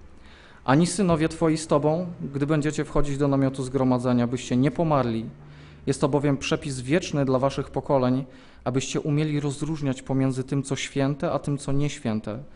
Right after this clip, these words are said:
pomiędzy tym, co czyste, a tym, co nieczyste". Jest napisane: "Nie będziesz pił"?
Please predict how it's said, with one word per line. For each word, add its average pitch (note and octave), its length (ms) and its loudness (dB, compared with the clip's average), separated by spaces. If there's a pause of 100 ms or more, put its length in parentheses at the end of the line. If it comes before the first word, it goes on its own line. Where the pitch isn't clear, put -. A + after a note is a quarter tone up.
(340)
pomiędzy C3+ 380 4
tym, C#3+ 200 0
co - 280 4
czyste, - 580 -2
a B2 120 -4
tym, C#3 240 -2
co C#3 260 -6
nieczyste". C#3+ 720 -8 (1800)
Jest B2+ 140 -10
napisane: C3 480 -6
"Nie C3 120 -4
będziesz C3 340 -6
pił"? F#3+ 300 -8